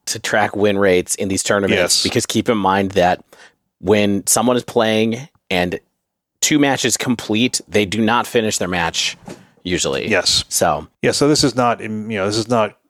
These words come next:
Speaker 2: amazing data, but it is data. Uh, we had also thirteen copies, or twenty-two point eight percent, of mono green ramp. Uh, with,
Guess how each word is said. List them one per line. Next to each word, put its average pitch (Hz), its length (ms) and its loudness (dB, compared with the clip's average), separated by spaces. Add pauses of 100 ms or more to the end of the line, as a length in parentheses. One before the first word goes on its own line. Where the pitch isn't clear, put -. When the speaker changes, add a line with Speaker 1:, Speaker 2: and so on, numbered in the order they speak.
Speaker 2:
amazing 113 440 -2
data, 101 380 2
but 131 120 2
it 160 100 0
is 98 140 -2
data. 80 300 -8 (500)
Uh, 113 40 -4
we 120 140 2
had 113 320 2 (120)
also 131 360 0
thirteen 107 460 -4
copies, 113 440 -2
or 98 120 -4
twenty-two 92 420 -4
point 90 180 -2
eight 87 100 -6
percent, 101 380 -2
of 98 380 -2
mono 123 640 0
green 107 680 -2
ramp. 110 400 -2 (460)
Uh, 95 420 0
with, 113 180 -6